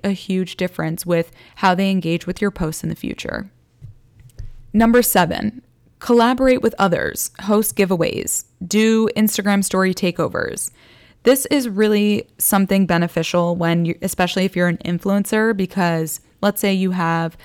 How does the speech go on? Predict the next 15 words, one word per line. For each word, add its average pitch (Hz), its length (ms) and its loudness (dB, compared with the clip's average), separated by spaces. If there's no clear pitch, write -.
less 226 260 2
than 226 140 2
twenty 196 260 0
thousand 170 380 0
followers 165 680 0
and 175 300 -4
you 202 140 0
really 247 260 0
wanna 262 220 0
work 190 240 -2
with 202 120 -2
a 190 60 0
beauty 175 260 -2
brand 170 460 0
that 160 240 -4